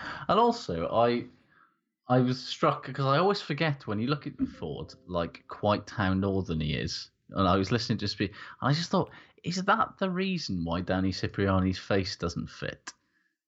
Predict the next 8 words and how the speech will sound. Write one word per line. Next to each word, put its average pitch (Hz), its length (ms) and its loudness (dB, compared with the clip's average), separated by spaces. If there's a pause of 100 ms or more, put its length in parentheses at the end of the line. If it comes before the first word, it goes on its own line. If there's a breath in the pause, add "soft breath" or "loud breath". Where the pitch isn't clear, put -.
(140)
Does 127 200 4
Eddie 123 280 2
Jones 104 460 2
only 95 540 2
want 87 460 0 (580)
incredibly 87 720 0
northern 82 500 0
fly-halves? 65 800 -2